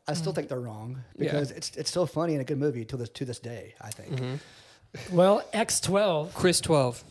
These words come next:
Speaker 2: Cr-, <laughs> Chris twelve. Uh, one star. Says, A near perfect example that a lot of laughs do not a perfect or, for that matter, even good comedy make.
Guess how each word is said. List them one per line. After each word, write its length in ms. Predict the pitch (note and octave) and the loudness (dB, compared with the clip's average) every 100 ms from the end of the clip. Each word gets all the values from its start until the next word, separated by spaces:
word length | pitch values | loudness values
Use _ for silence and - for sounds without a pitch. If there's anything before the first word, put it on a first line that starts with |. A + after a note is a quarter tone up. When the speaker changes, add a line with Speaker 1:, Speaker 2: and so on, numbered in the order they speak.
| - _ | -20 _
Speaker 2:
Cr-, 140 | - B3 | -8 -8
<laughs> 880 | - - - - - - - - - | -6 0 0 0 -2 -2 -4 -16 -12
Chris 360 | - - - | -2 2 2
twelve. 440 | - F#3 F3+ E3+ F3 - - - - _ _ _ _ _ - | 4 4 4 2 -2 -16 -20 -20 -20 _ _ _ _ _ -4
Uh, 360 | F3+ E3+ D#3+ E3 | 0 2 2 -2
one 280 | D#3+ F3+ | 2 2
star. 400 | F#3+ - C3 B2 - _ _ _ _ - | 0 -2 -2 -4 -6 _ _ _ _ -6
Says, 200 | - F3+ | 0 2
A 80 | F3 | 2
near 240 | F#3+ A#3+ | 2 2
perfect 400 | A#3+ B3+ A3 C4 | 2 -2 -2 -4
example 440 | F#3 D#3+ D#3 C3+ D3 | -4 -2 0 -2 -2
that 200 | D3 F#3+ | -2 -2
a 80 | D#3 | -2
lot 240 | C#3+ D#3+ | -2 -2
of 120 | D#3+ | -2
laughs 420 | D#3 C#3 C3+ - - | -2 -2 -4 -8 -12
do 100 | - | -6
not 260 | D3+ C#3+ D#3+ | -4 -2 -4
a 60 | D3+ | -8
perfect 480 | - D3 - C#3+ - | -8 -8 -8 -10 -8
or, 220 | E3 C#3+ | -4 -4
for 200 | - D#3+ | -6 -8
that 220 | D3+ D#3+ | -6 -4
matter, 200 | D#3+ C#3+ C#3 | -4 -4 -4
even 300 | C#3 C3+ C3 | -4 -4 -4
good 240 | D3 C#3+ | -4 -6
comedy 420 | - D3+ C#3 C3 | -8 -6 -4 -2
make. 420 | C3 C3 E3+ - | -2 -4 -8 -14